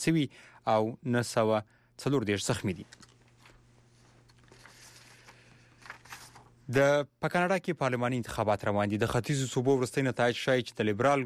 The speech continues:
ګوند دوه دېرش او د محافظه کاره ګوند تر اوسه یوه څوکۍ د پارلمان له درې سوه اته دېرش څوکۍ څخه ګټلې دي. د محافظه کاره واکمن ګوند صدر اعظم سټیفن هارپر د بیا انتخاب په اړه د لیبرال ګوند مشر جسټن تروډو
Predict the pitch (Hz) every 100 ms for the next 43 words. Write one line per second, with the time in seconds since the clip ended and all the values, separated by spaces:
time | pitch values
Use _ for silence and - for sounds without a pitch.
0 | 113 143 151 - _ - 151 160 147 -
1 | - 127 117 110 107 101 104 104 - 127
2 | 113 107 117 110 - _ _ 117 123 120
3 | 113 120 - _ 160 131 143 139 - 104
4 | 120 107 107 104 110 110 110 107 98 110
5 | - 107 104 - - 117 101 - 95 110
6 | - - 95 - 92 87 92 - _ _
7 | _ _ _ _ - - 113 110 107 107
8 | 110 - 123 110 101 - 110 - 143 156
9 | 139 143 131 131 127 135 - - - 104
10 | 117 143 156 127 - - _ 127 120 151
11 | 127 - 123 - 117 117 107 101 98 127
12 | 139 120 131 127 120 123 104 101 117 101
13 | - _ - 147 165